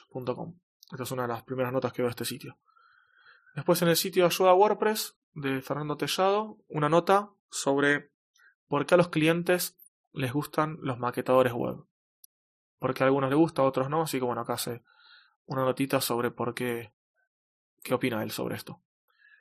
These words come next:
Y lo último es una herramienta para WordPress. Ya la conocía, pero parece que no la había nombrado nunca. Más voy a hacer un freelance tip, eh, esta semana, seguramente, que se llama Generate W P.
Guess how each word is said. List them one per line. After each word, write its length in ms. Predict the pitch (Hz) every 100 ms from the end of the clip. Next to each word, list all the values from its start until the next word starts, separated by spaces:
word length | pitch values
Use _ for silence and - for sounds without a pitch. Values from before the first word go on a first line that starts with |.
| _ -
Y 160 | 175
lo 100 | 185
último 640 | 220 214 202 208 214 - _ _ -
es 300 | 151 143 -
una 160 | 147
herramienta 520 | 139 147 175 180 156 143
para 180 | 135
WordPress. 580 | 151 175 175 175 - -
Ya 80 | 190
la 100 | 180
conocía, 400 | 170 165 - 202
pero 180 | 180 151
parece 200 | 156 151
que 20 |
no 60 | 147
la 80 | 151
había 60 |
nombrado 340 | 147 147 156 156
nunca. 380 | 175 160 156 139
Más 100 | 131
voy 80 |
a 60 | 127
hacer 180 | - 135
un 280 | 131 120 - - - - - _
freelance 420 | - 135 135 -
tip, 220 | 147 143 - _
eh, 280 | - 135 117
esta 180 | 120 -
semana, 440 | - 135 151 170 175
seguramente, 600 | - 131 135 165 170 208 - - - - _
que 160 | - 135
se 60 | 147
llama 400 | 143 151 151 -
Generate 480 | - 135 135 160 160
W 400 | 143 135 131 127
P. 240 | 117 110